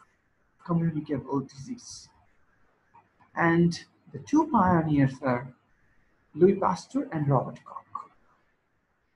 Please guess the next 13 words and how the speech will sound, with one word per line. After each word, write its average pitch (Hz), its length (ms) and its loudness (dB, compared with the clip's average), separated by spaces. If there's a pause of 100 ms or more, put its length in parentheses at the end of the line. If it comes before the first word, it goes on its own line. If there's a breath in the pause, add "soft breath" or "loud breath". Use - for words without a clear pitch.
(680)
Pasteur 285 480 -2
and 269 180 6
Koch - 300 2 (200)
established 175 920 0
that 127 380 -2
microorganisms 156 1200 0
were 127 240 0 (920)
the 147 120 -2 (120)
true 269 360 4 (440)
cause 175 580 0 (400)
of 120 240 0 (260)
infectious - 600 -6
diseases. - 800 -10